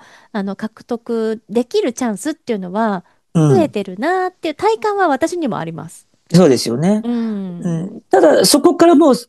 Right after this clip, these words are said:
Speaker 2: 直接というか、
Speaker 1: はい。
Speaker 2: それからすぐっていうのは、
Speaker 1: うん。
Speaker 2: 一本、二本仕事はいただいたけど、
Speaker 1: うん。
Speaker 2: その後どうなのかっていう
Speaker 1: うん。そうですね。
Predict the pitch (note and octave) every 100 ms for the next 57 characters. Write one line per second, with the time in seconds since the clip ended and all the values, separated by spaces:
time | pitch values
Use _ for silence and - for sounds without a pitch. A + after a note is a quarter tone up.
0 | - - A#3+ - B3+ A#3 B3 A3 D#3+ E3+
1 | D#3+ A3 A3 A3+ A3 - A3+ F3 - D#3
2 | D#3 D3 C#3+ B3+ A#3 - A#3 G3 E3+ -
3 | B3+ - G#3+ G3 A3 F#3+ E3+ D#3+ C#3 -
4 | F3 F3 F3 F3+ F3 E3 - - D#3+ F3+
5 | F3+ F3+ F#3+ D#3 D#3 F#3 E3 C#3+ F#3+ G#3
6 | B3 C#4+ E3+ E3+ E3 C#3+ A#2+ A#2 A#3 B3+
7 | - - C#3 B2+ A#2+ A#2 - - C4+